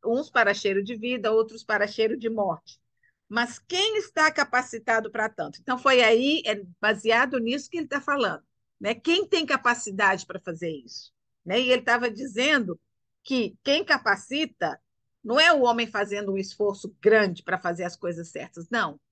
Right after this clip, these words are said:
é o Espírito Santo, né? Então, baseado nisso,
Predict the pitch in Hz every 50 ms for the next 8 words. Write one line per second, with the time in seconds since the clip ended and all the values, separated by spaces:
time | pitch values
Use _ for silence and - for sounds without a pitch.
0 | _ _ - - 196 185 180 - - - 294 302 - 285 - - 226 - - -
1 | 156 127 175 - _ _ _ _ _ - 175 185 226 233 226 - 214 220 247 247
2 | - - 220 226 220 220 220 220 214 226 254 247 311 294 302 233 214 220 233 262
3 | 247 - - 370 370